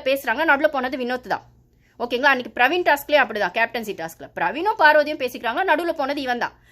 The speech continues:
இப்பயுமே விக்ரமும் மத்தவங்களும் பேசிக்கிறாங்கன்னா நடுவுல போனது இவன் தான். இவனுக்கு, உனக்கும் அவங்களுக்கும் தானே பிரச்சனை. இதே நீ பார்வதி போனா என்ன கேக்குற? அவங்க ரெண்டு பேர் பேசிக்கிற, நீ ஏன் நடுவுல போற? நீ ஏன் நடுவுல போறன்னு கேக்குறல? அவளை மட்டும் கேள்வி கேக்குறல, நீ என்னயா பண்ற? நீ அதை தானேயா பண்ற? அப்புறம்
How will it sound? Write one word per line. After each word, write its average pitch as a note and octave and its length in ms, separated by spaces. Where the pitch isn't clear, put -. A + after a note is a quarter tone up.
இப்பயுமே F4+ 340
விக்ரமும் F#4+ 440
மத்தவங்களும் E4+ 440
பேசிக்கிறாங்கன்னா C#4+ 520
நடுவுல F4+ 280
போனது D4+ 280
இவன் C#4 200
தான். - 100
இவனுக்கு, F4 400
உனக்கும் G4+ 300
அவங்களுக்கும் D#4 360
தானே D#4 160
பிரச்சனை. A#3+ 340
இதே G4+ 200
நீ E4+ 40
பார்வதி E4+ 340
போனா D4 200
என்ன D4 80
கேக்குற? A#3 200
அவங்க D#4+ 200
ரெண்டு E4 120
பேர் F#4+ 140
பேசிக்கிற, C4+ 280
நீ C#4 100
ஏன் D4+ 80
நடுவுல C4+ 240
போற? G3+ 100
நீ C4+ 120
ஏன் E4+ 100
நடுவுல C#4 240
போறன்னு A#3+ 300
கேக்குறல? G3 400
அவளை C#4+ 260
மட்டும் F4 240
கேள்வி B3 240
கேக்குறல, F3+ 400
நீ A#3 140
என்னயா A#3 300
பண்ற? C#3+ 180
நீ B3 80
அதை G#3 200
தானேயா G3+ 260
பண்ற? D3+ 300
அப்புறம் C4+ 260